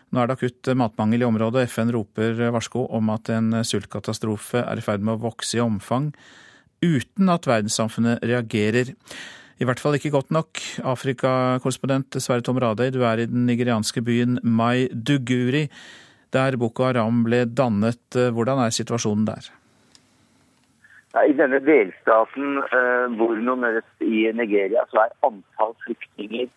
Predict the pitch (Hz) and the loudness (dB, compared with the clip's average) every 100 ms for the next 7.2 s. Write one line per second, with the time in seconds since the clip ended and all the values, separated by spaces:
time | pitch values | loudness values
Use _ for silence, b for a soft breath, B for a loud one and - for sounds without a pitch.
0 | _ _ - 135 113 - - 127 - 101 | _ _ 0 0 0 -4 -2 -2 0 0
1 | 120 - - - 123 110 113 117 113 104 | -2 -6 -20 -4 0 0 0 0 2 2
2 | 110 101 107 107 120 - 104 107 117 123 | 2 2 -2 -2 -8 -10 -4 -2 0 -2
3 | - 113 98 110 _ 107 98 101 - 117 | 0 0 0 -8 _ -2 0 -4 0 0
4 | 98 104 90 - - 117 - _ _ - | 0 -4 -4 -2 2 2 0 _ _ -4
5 | 117 - 95 98 - B B B B 107 | -2 -2 -8 -8 -10 B B B B 0
6 | 110 113 104 123 120 120 85 - 117 120 | 2 0 -2 2 2 2 -2 -4 -2 -2
7 | 120 117 | 0 -4